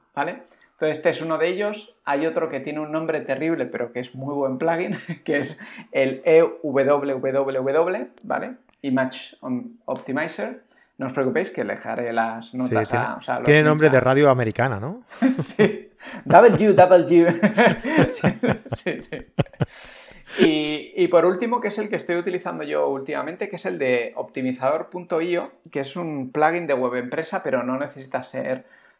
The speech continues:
Speaker 1: eh, no de-, necesitas tener con ellos el hosting ni nada, lo han hecho, eh, gratuito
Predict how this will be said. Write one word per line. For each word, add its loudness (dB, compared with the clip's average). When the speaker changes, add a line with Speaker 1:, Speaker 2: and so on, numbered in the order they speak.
Speaker 1:
eh, 0
no -6
de-, -4
necesitas -10
tener -8
con -6
ellos -8
el -18
hosting -8
ni 0
nada, 0
lo 0
han -2
hecho, -2
eh, -6
gratuito -2